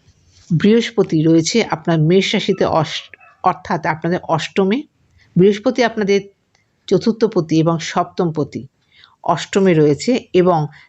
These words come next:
থার্ড ফেব্রুয়ারি নক্ষত্রের পরিবর্তন হচ্ছে, অশ্বিনী নক্ষত্র থেকে ভরণী নক্ষত্রে প্রবেশ করছে। সুতরাং তুলা রাশির জাতক জাতিকাদের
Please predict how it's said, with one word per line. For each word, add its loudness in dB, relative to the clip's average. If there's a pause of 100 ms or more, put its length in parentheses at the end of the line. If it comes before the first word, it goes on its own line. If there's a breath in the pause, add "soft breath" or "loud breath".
(140)
থার্ড -2 (100)
ফেব্রুয়ারি -2 (120)
নক্ষত্রের -2
পরিবর্তন 2
হচ্ছে, 0 (640 loud breath)
অশ্বিনী -2
নক্ষত্র -2
থেকে -2
ভরণী 0
নক্ষত্রে -2
প্রবেশ 0
করছে। -8 (640 loud breath)
সুতরাং -2 (640)
তুলা 2
রাশির -4
জাতক -2
জাতিকাদের -4